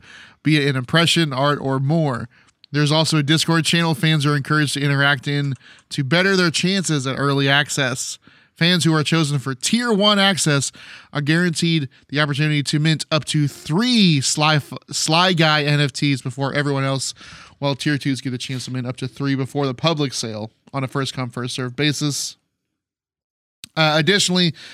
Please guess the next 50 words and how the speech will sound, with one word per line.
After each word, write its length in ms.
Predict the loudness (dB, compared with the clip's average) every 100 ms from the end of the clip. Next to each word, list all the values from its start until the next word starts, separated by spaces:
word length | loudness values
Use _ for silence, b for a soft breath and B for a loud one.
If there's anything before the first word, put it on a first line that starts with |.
| B -6
some 300 | 0 2 4
lucky 300 | 2 2 2
holders 460 | 2 2 2 0
will 100 | -2
get 160 | -2 -4
to 60 | -4
participate 400 | -6 -2 -4 -4
in 80 |
the 160 | -6 -6
Ultimate 500 | -2 -2 0 2 2
Stallone 520 | 0 -2 0 2 2 0
Experience 680 | 0 0 0 2 2 -2
dinner 400 | 0 2 2 0
and 200 | 0 0
after 260 | 2 0 -2
party 440 | -2 0 0 -2 -6 b b b b -2
later 260 | 2 2
this 240 | 2 0 0
year. 300 | 0 -2 -6 b b b b _
Uh, 40 | -2
in 140 | 0
order 200 | 2 0
to 60 | 0
gain 180 | 2 2
access, 340 | 2 -2 -4
fans 280 | -2 -2 0
have 140 | 0
to 80 | 0
have 140 | 0
at 80 | 0
least 260 | 0 -2 -6
three 400 | -4 -2 0 2
of 140 | 2
the 80 | 0
Sly 300 | -2 0 2
Guy 160 | 2 0
N 100 | 0
F 120 | -2
Ts 300 | -2 -2 -2
in 80 | -2
their 100 | -4
wallet 340 | 0 0 0 -2
at, 160 | -4 -6
at 60 | -6
the 60 | -6
time 340 | -2 0 2
they 120 | 0 -2
take 320 | -2 -4 -4
the 100 | -8
snapshot 720 | -4 0 0 0 -2 -4